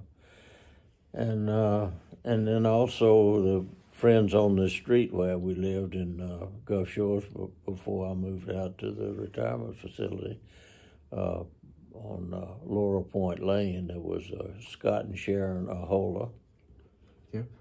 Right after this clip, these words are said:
Speaker 2: What
Speaker 1: And,
Speaker 2: did Scott do, you remember?
Speaker 1: uh, he's got, he's got a business up north somewhere, and, and it's, uh, I, I think it's, uh, well, I really don't know
Speaker 2: Okay.
Speaker 1: what, what he does, but anyway, he, he works from home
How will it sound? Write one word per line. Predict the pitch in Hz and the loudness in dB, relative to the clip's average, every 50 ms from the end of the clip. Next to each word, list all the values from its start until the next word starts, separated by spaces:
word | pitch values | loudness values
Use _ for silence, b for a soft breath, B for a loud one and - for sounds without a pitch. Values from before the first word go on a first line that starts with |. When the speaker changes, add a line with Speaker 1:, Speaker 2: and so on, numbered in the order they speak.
| - - 120 | -18 -10 -6
Speaker 2:
What | 120 123 120 | -4 -4 -4
Speaker 1:
And, | - 123 | -4 -4
Speaker 2:
did | 117 104 - - | -6 -8 -8 -10
Scott | - - - 113 95 - - - | -10 -8 -6 -6 -6 -6 -8 -10
do, | - 80 | -10 -10
you | 73 76 85 90 | -10 -10 -10 -10
remember? | 90 92 92 95 104 120 - 156 - - | -8 -8 -8 -8 -8 -10 -10 -12 -12 -10
Speaker 1:
uh, | - 101 104 98 | -10 -8 -6 -4
he's | 107 120 139 139 - | -2 -2 -2 -2 -6
got, | - - - - - | -4 -2 -2 0 2
he's | 110 127 135 139 | 0 0 -2 0
got | - 143 131 131 117 | 2 2 2 4 2
a | 107 | 0
business | 92 95 127 135 123 120 123 107 - - | 0 2 2 2 2 2 -2 -2 -2 -4
up | - - - | -6 -4 -2
north | 120 104 110 120 131 127 - - | -2 0 0 0 0 0 -2 -2
somewhere, | - 107 101 101 90 87 98 101 107 107 107 104 | -2 -2 -2 -2 -2 -4 -4 -2 -2 -2 0 -2
and, | 101 101 | -2 -2
and | 104 - - 104 101 101 | -2 -4 -4 -4 -4 -2
it's, | 98 101 98 - - - - - | -2 -4 -4 -6 -10 -8 -4 -2
uh, | - - - - 101 95 - - - _ b b b b b b b b b b b b b b - _ - | 0 0 0 0 -4 -6 -10 -14 -18 _ b b b b b b b b b b b b b b -20 _ -12
I, | - - - - - - - 110 104 | -6 -4 -4 -4 -4 -6 -6 -4 -4
I | 101 | -4
think | 98 - - 151 - - - | -2 -2 -2 -2 -2 -2 -2
it's, | 110 - - - - - - - | -4 -4 -4 -8 -14 -10 -6 -4
uh, | 107 - - | -4 -4 -4
well, | 117 113 117 117 120 123 123 123 120 - - - 127 | -6 -8 -6 -6 -4 -4 -4 -6 -6 -8 -10 -8 -6
I | 127 117 117 | -4 -2 -2
really | 113 113 120 123 139 143 135 | -2 -2 -2 -2 -2 -2 -2
don't | - 147 139 127 131 123 | -2 -2 -2 -2 -2 -2
know | 120 131 135 131 123 117 120 113 104 - - - _ _ _ _ _ _ - 160 | -2 0 0 -2 -2 -4 -6 -8 -12 -14 -20 -20 _ _ _ _ _ _ -16 -16
Speaker 2:
Okay. | 165 - - 175 170 170 170 - - - - - - - | -16 -14 -12 -10 -10 -10 -12 -14 -20 -20 -20 -20 -8 -4
Speaker 1:
what, | - - - - - - - - - | -4 -4 -4 -6 -12 -20 -16 -2 0
what | 117 117 110 | 2 2 4
he | 110 107 | 2 4
does, | 92 104 101 101 98 95 95 95 95 95 - - | 4 6 6 6 6 6 4 2 0 -2 -6 -6
but | 92 90 90 98 | -4 -2 0 0
anyway, | 101 98 98 95 92 90 87 92 95 95 95 95 98 98 | 0 0 0 0 -2 -2 -2 -2 -2 -2 -4 -4 -4 -4
he, | 98 104 101 95 92 90 98 110 | -4 -2 -2 -4 -4 -8 -8 -8
he | 104 104 101 | -6 -4 -2
works | 98 107 107 107 - - | 0 0 0 0 -2 -4
from | - - 90 | -8 -8 -6
home | 87 95 104 101 98 90 87 87 85 90 | 0 4 4 4 6 4 2 0 -4 -6